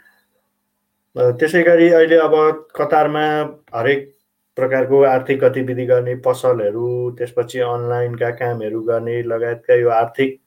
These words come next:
गतिविधि हुने कुनै पनि काम गर्दाखेरि चाहिँ त्यसको मूल्य सूची, सेवा र त्यो, त्यसको मूल्य सूची चाहिँ अरबी र सके अरू भाषामा पनि देख्ने गरी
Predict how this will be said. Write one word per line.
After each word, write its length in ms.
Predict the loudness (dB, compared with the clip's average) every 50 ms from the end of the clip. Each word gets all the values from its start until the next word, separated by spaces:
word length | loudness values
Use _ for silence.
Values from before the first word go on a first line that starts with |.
| _ _ _ _ _ _ _ _ _ _ _ _ _ _ _ _ _ _ _ _ _ _ 0
गतिविधि 460 | 2 2 2 2 2 2 4 4 2
हुने 420 | 2 0 0 -2 -4 -4 -4 -6 -8 _
कुनै 180 | -2 0 0 2
पनि 240 | 2 0 0 0 -2
काम 320 | -2 -2 -2 0 0 0
गर्दाखेरि 720 | -2 -2 -2 -2 -2 -4 -6 -6 -6 -6 -4 -4 -6 -6
चाहिँ 280 | -6 -6 -6 -6 -6 -8 _ _ _ _ _ _ _ _ _ _ _ _ _
त्यसको 380 | -2 -2 -2 -4 -4 -4 -2 -2
मूल्य 420 | -2 0 -2 0 2 2 2 2
सूची, 520 | 0 -2 -4 -8 -6 -6 -6 -6 -6 -8 -12 _ _ _ _ _ _ _ _ _ _ _ _ _ _ _ _ _ _ _ _
सेवा 440 | -8 -2 2 2 4 4 4 4 2
र 200 | 2 2 0 -2
त्यो, 500 | -2 -4 -6 -4 -4 -4 -6 -8 -12 -14 -12
त्यसको 300 | -12 -12 -8 -8 -8 -8
मूल्य 320 | -8 -8 -6 -2 -4 -4
सूची 300 | -4 -4 -12 -12 -12 -12
चाहिँ 280 | -10 -10 -10 -10 -12 -14 _ _ _ _ _ _ _ _ -4
अरबी 580 | 0 2 4 4 4 4 2 0 -4 -2 -2 0
र 260 | 2 2 2 2 2
सके 300 | 0 -2 -2 -2 0 2
अरू 260 | 2 2 2 0 -2
भाषामा 360 | -4 -6 -8 -8 -8 -8 -6 -4
पनि 260 | -2 -2 -2 -2 -4
देख्ने 360 | -6 -6 -8 -8 -8 -8 -6
गरी 320 | -4 -4 -4 -4 -4 -6